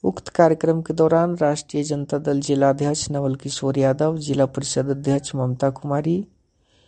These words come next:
प्रखंड विकास पदाधिकारी निखिल कच्छप, जिला मंत्री प्रतिनिधि चंद्रिका यादव, राजद वरिष्ठ नेता अतीक मंसूरी,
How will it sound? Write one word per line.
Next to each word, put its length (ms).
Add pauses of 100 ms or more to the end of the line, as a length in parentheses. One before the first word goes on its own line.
(240)
प्रखंड 440
विकास 380
पदाधिकारी 880 (680)
निखिल 440
कच्छप, 600 (180)
जिला 260
मंत्री 380
प्रतिनिधि 600
चंद्रिका 560
यादव, 480 (840)
राजद 520 (120)
वरिष्ठ 440
नेता 360
अतीक 480
मंसूरी, 600